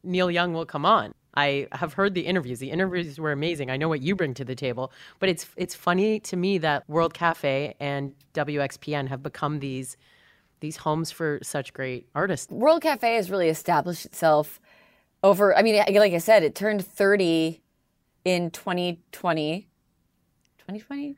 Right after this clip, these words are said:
Speaker 2: Twenty twenty-one?
Speaker 1: Sometime when you were there.
Speaker 2: It turned, it turned thirty in twenty twenty-one.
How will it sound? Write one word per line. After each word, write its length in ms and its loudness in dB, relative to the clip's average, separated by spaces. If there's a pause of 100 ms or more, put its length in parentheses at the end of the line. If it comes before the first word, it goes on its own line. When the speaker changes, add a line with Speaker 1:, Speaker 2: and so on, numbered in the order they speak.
Speaker 2:
Twenty 200 -10
twenty-one? 520 -6 (880)
Speaker 1:
Sometime 400 2
when 140 2
you 80 2
were 120 -2
there. 120 2
Speaker 2:
It 40 -4
turned, 240 6
it 120 4
turned 240 6
thirty 260 8
in 100 4
twenty 220 6
twenty-one. 480 8